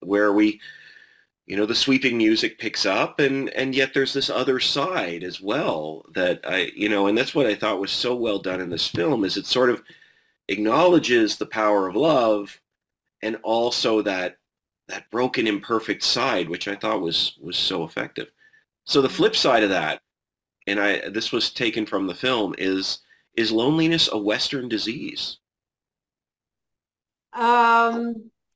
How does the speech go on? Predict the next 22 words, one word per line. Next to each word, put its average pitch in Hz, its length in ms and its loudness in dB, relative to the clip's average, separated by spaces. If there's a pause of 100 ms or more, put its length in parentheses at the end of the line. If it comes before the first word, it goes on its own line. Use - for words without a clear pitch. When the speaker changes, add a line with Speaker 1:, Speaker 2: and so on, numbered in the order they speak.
Speaker 2:
yeah, 233 180 0
the 233 220 -4
Emma 262 180 0
Thompson 226 480 -6
character 180 840 -2
has, 202 640 2
it 233 100 4
was 220 160 2
really 330 200 4
important 302 520 -2
to - 120 -12
me 156 320 -6 (260)
that 220 240 2
she 269 840 -2 (320)
is 226 220 6
not, 240 840 4 (140)
that 254 160 4
she 285 220 0
is 269 100 6
single 214 840 2 (120)
and 190 120 -4
happy, 185 540 -8